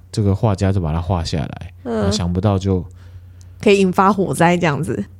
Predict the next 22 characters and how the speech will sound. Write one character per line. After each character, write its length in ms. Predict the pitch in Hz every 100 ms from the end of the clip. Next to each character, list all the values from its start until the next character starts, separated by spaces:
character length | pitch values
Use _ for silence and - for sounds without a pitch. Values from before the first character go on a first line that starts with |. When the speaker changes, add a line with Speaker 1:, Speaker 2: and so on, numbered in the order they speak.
| -
Speaker 1:
最 220 | 240 196
后 120 | 196
还 220 | 143 131 113
有 60 |
一 40 | 95
种 180 | 92
说 220 | 85 90 90
法， 280 | 85 - -
Speaker 2:
嗯。 220 | 220 101
Speaker 1:
这 120 | 196
个 100 | 156
是 140 | 131 139
最 240 | - 139
不 100 | 123
可 320 | - - 73
能 260 | 67 50 50
的。 200 | 69 - -
Speaker 2:
嗯。 100 | - - - - -
Speaker 1:
好。 380 | 92 - 123 -
Speaker 2:
是 160 | 247 220
什 100 | 185
么？ 180 | 202